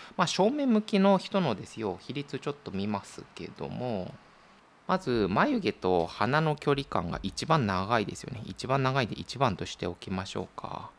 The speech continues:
そんでもって、えっと、口から顎までのこの距離感、これが二番目に長いんで二番としておきましょう。で、鼻と口の距離感、これ三番目に長いんで三番目としておきましょ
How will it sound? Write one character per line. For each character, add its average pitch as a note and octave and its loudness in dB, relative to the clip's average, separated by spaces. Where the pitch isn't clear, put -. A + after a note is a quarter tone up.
そ F3+ 2
ん - 4
で F#3+ 4
も G3+ 2
っ - 0
て、 G2+ 0
え - -6
っ A2 -4
と、 G#2+ -2
口 - -4
か - 0
ら F#3+ 4
顎 G#2 4
ま D#3+ 4
で A2 0
の F2+ 0
こ - -2
の A2+ 2
距 - -2
離 A#2 -4
感、 - -8
こ F3 -2
れ G3+ 2
が A3 4
二 A#2+ 4
番 A2+ 4
目 A#2+ 2
に F#2+ 2
長 F2+ 0
い F2 -2
ん - -8
で E2+ -6
二 F#2 0
番 E2+ -2
と A#2+ -6
し - -8
て - -2
お E2+ 2
き - -14
ま E2+ -2
し - -8
ょ A#2+ 4
う。 - -12
で、 D#3+ 4
鼻 C#3+ 2
と D#3 4
口 - -4
の C#3 4
距 - -2
離 B2+ -4
感、 G2 2
こ D3 2
れ C#3+ -2
三 D3+ 2
番 D3+ 4
目 D3 2
に A#2 2
長 F2 0
い E2+ -2
ん A2 -4
で C3+ 0
三 F#2+ -4
番 F#2+ 2
目 A#2 2
と A#2+ -8
し - -8
て - -2
お E2 -4
き - -10
ま E2+ -8
し - -10
ょ F#2+ -8